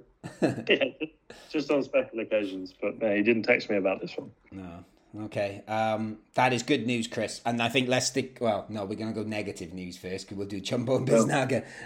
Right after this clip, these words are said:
Speaker 1: Um, Chumbo, um, let's get out of the way quickly. I, I'll just say mine. I, I, I, I'm gonna say Antonin, but not because I thought he played bad.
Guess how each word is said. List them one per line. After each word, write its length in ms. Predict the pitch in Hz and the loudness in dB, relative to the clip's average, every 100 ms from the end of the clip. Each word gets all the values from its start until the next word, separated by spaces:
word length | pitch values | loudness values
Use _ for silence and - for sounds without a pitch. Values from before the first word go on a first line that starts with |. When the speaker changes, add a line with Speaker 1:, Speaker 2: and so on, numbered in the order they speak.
| - | 0
Speaker 1:
Um, 380 | 120 127 120 113 - - _ | 4 6 6 0 -4 -20 _
Chumbo, 560 | - 190 170 147 113 - - - | 8 8 10 8 8 0 -14 -2
um, 460 | 123 127 127 127 123 | 2 2 2 0 2
let's 160 | 143 | 4
get 120 | - | 6
out 80 | 131 | 6
of 60 | 127 | 6
the 80 | 120 | 4
way 180 | 113 | 2
quickly. 440 | 107 123 117 113 107 | 2 0 0 0 0
I, 80 | 117 | 2
I'll 200 | 117 123 | 2 2
just 220 | 113 110 | 2 0
say 160 | 117 107 | 2 2
mine. 400 | 107 104 104 104 | 0 -2 -4 0
I, 140 | 113 113 | 2 2
I, 280 | - 98 82 110 117 | 0 -6 -4 0 0
I, 140 | 107 117 | 2 0
I'm 140 | 110 | -2
gonna 160 | 110 104 | -4 -6
say 220 | - 104 | -4 -4
Antonin, 760 | 98 107 101 104 104 104 101 101 - | -4 -4 -6 -6 -4 -4 -6 -10 -6
but 100 | 110 | -2
not 220 | 110 - | -2 -4
because 300 | - 110 101 | -4 -4 -2
I 60 | 98 | -2
thought 240 | 107 101 | -2 -4
he 80 | 92 | -4
played 300 | - 98 95 | -4 -6 -2
bad. 320 | 101 98 104 | -2 -2 -4